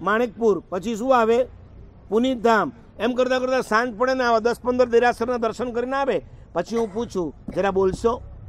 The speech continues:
મેરુધામના મૂળ નાયક કયા હતા?" પછી જે મજા આવે, મેરુધામ જાય તપોવનમાં ને તપોવન જાય કોબામાં ને કોબા જાય બોરી છે.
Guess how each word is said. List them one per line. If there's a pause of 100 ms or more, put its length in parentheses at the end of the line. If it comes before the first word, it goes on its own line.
(240)
મેરુધામના
મૂળ
નાયક
કયા
હતા?" (360)
પછી
જે
મજા
આવે, (240)
મેરુધામ
જાય
તપોવનમાં
ને
તપોવન
જાય
કોબામાં
ને
કોબા
જાય
બોરી
છે.